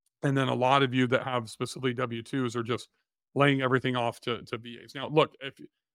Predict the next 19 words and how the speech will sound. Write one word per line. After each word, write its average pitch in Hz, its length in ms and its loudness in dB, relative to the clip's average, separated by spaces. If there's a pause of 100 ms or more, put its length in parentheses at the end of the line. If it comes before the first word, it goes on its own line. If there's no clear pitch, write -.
(380)
all 185 280 10
of 240 80 10
that's 220 240 2
fine, 165 520 2
I'm 135 160 -2
not 151 240 2
dogging 147 360 4
on 113 160 -2
that. 113 160 -14
But 127 140 0
if 123 160 0
you 175 200 0
wanna 226 280 0
get 160 220 -6
the 160 80 -2
results 139 500 -4
that 123 140 -14
I 156 220 -10
get 107 380 -8